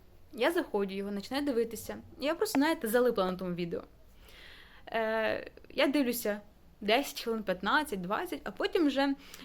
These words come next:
Іра показує свої прогулянки. І тут парк. Точніше, це був раніше ліс, а зараз його зробили парком. І вона розказує про свої прогулянки, де вона гуляла і так далі.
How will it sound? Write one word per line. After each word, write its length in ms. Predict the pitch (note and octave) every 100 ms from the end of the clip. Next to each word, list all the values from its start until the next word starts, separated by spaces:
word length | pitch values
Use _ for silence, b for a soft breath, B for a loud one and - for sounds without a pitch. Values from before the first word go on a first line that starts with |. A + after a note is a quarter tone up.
| B
Іра 180 | A#3+ G4
показує 480 | - - G#3+ B3 C4
свої 420 | - G#3+ A3+ C4+
прогулянки. 840 | B3 - C#4 C#4+ D4+ G3+ F3 - - - - - -
І 60 |
тут 420 | G#3 B4+ - - - - - - - - -
парк. 420 | F4+ C#4+ E4 - - - B B B B A3
Точніше, 420 | C#4+ - F4+ D#4+
це 120 | D#4
був 160 | C4 C4
раніше 360 | C#4 B3+ C4
ліс, 280 | B3 B4 -
а 60 | B3
зараз 300 | C#4 D4+ C4+
його 120 | B3+
зробили 480 | G#3+ G3+ C#4 C#4+ - -
парком. 420 | A3+ F3+ - - - - B B B B B B B B B - -
І 160 | B3
вона 360 | B3+ D4 G4+ G#4
розказує 400 | E4+ D#4+ D#4 C#4+
про 100 | B3
свої 200 | B3 A#3+
прогулянки, 840 | G3+ A3 G4+ A4+ F4 E4 D4 C#4+ A#3+
де 160 | A3+
вона 200 | G#3+ G3
гуляла 340 | F#3 F#3 E4+ D4+
і 100 | -
так 140 | F3+
далі. 320 | G#3 D4+ D4